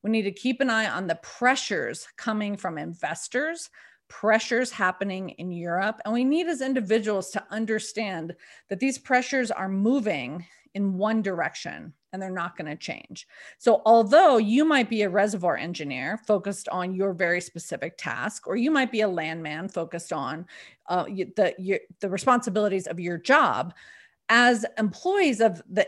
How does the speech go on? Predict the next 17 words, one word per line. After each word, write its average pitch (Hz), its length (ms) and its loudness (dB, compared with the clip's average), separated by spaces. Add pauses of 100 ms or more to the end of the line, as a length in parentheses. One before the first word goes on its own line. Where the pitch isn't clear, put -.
(120)
industry, 202 960 -2
we 254 160 2
can 269 160 2
be 202 180 -4
thinking 269 680 -2
about 156 420 -2
a 185 60 0
future 202 520 -2
that's 170 200 -8
going 190 260 -8
to 185 60 -6
be 143 200 -10
higher 226 680 -2
tech, - 640 -6 (680)
more 214 760 4
A 196 220 0
I, 180 600 -4